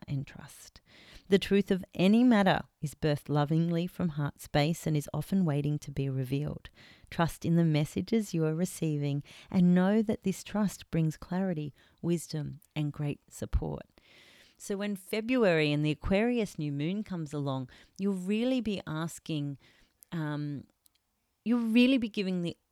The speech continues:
opportunity. You are really being given the opportunity <laughs> to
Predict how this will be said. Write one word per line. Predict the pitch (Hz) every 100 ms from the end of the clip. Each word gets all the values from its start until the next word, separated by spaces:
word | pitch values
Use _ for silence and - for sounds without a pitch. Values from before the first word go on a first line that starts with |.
| _ -
opportunity. | 190 180 175 - - 160 156 - - -
You | 165 170
are | 160
really | 160 190 277 175 123
being | 127 135
given | - 233 - 131 -
the | 135
opportunity | - - 294 247 - 175 - - - - _
<laughs> | - - - - - - -
to | - 226 202 190 175